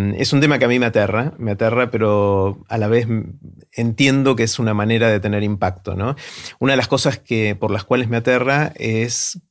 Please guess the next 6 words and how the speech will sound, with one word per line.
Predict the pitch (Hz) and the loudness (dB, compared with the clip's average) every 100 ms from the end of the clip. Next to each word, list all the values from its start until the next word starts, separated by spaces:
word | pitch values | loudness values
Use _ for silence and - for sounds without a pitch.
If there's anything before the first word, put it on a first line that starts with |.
| _ | _
que | _ 113 | _ -4
no, | 107 113 123 127 123 120 113 107 101 92 - - | -2 0 0 2 2 2 2 0 -2 -6 -8 -4
tengo | 127 131 | -2 0
piel | 123 127 | 0 0
muy | 123 123 | 0 -2
finita. | - 113 98 95 92 | -2 -4 -4 -6 -10